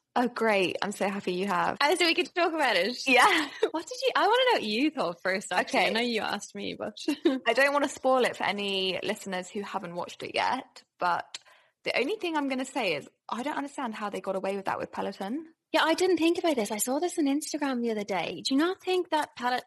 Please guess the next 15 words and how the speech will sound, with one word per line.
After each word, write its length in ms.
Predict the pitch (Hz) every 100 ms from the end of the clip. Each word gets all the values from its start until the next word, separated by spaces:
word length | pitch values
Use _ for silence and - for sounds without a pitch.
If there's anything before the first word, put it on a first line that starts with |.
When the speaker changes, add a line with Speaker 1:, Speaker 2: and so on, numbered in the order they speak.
| _ -
Speaker 2:
Peloton 320 | 240 240 226
are 80 | 208
paying 420 | - 208 208 214
them 300 | 190 160 180
for, 420 | - 180 170 165 - -
but 100 | 208
that 160 | 220
doesn't 200 | 220 208
make 180 | 185 190
sense 400 | - 190 180 -
though, 140 | - -
does 200 | 196 196
it? 220 | 196 - - -
Speaker 1:
Well, 120 | 339
they, 160 | 370